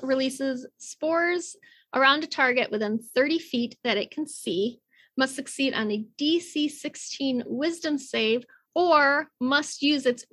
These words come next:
reaction to make me-, make a melee attack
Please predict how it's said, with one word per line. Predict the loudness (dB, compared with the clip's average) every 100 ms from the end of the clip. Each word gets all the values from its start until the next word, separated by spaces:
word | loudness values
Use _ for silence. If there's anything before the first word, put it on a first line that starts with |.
| -10
reaction | -2 2 4 4 2 0 -2 0 0
to | -2
make | 0 2 0 -4 -14 -6
me-, | -2 0 -2 -4 _
make | 0 2 2 2
a | 2
melee | 2 2 0 0
attack | -4 -8 -2 0 0